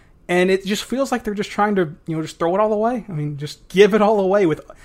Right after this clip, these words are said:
each move, their new logo was criticized. Their new uniform was criticized. Their team is criticized 'cause you have to give up Todd Gurley and, you know, you didn't build your team the right way.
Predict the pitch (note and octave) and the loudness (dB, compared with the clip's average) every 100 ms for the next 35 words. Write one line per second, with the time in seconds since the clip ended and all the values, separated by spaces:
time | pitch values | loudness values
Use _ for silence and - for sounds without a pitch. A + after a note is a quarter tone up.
0 | - _ G#3+ B3 - F#3 A#3 E3+ D#3 D#3 | -20 _ 0 0 2 2 2 2 2 4
1 | F3 D3+ D#3 F#3 E3+ D3+ C#3+ - - D3+ | 2 2 4 4 4 2 0 -4 -4 -4
2 | D3 D#3 C3+ C3 D3 D3+ D3+ G3+ G#3 F#3 | -4 -6 -6 -4 -4 -2 -2 -2 -2 -4
3 | D#3+ - E3 D3+ - D3+ C#3+ - - - | -6 -4 -4 -4 -6 -6 -8 -14 -20 -20
4 | - E3 D3+ - B3 B3 F#3+ - G3 D3 | -4 -2 0 2 4 4 2 0 0 0
5 | D#3 D3 D3+ D3+ E3+ E3+ F3+ - E3+ D#3 | 0 0 0 -2 -2 -2 -2 0 -2 0
6 | E3 G3 F#3+ D#3 C#3+ - - - D3+ D3 | 0 0 0 -2 -4 -14 -14 -4 0 0
7 | D3+ D3+ D3 D#3 C3+ F3 E3+ - - E3 | 0 -2 -2 -2 2 2 2 -4 -4 0
8 | F3 E3 D#3 F#3+ F#3 E3+ F3 E3+ D3+ E3 | 2 0 -2 0 0 0 -2 -2 -2 0
9 | F#3+ C#3+ | 0 0